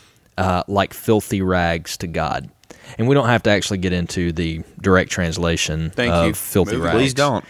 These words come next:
Speaker 3: This is a family P G rated show.
Speaker 1: It's really not.
Speaker 2: I only wanted
Speaker 1: But
Speaker 2: to taste
Speaker 1: any-
Speaker 2: my Virgil's Cola once.
Speaker 1: Okay. Anyway, it's, uh, th-, look, it's biblical. Okay, it's, uh, it's biblical.
Speaker 2: Agreed.
Speaker 1: So th-, the greatest things that we could ever do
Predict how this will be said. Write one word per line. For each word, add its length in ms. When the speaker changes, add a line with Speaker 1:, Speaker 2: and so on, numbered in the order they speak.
Speaker 3:
This 200
is 180
a 220
family 460
P 140
G 180
rated 240
show. 100
Speaker 1:
It's 160
really 260
not. 320
Speaker 2:
I 80
only 180
wanted 120
Speaker 1:
But 180
Speaker 2:
to 60
taste 160
Speaker 1:
any- 80
Speaker 2:
my 40
Virgil's 320
Cola 240
once. 460
Speaker 1:
Okay. 300
Anyway, 520
it's, 420
uh, 340
th-, 180
look, 240
it's 120
biblical. 600
Okay, 320
it's, 260
uh, 320
it's 160
biblical. 420
Speaker 2:
Agreed. 320
Speaker 1:
So 100
th-, 120
the 120
greatest 440
things 240
that 100
we 160
could 120
ever 200
do 320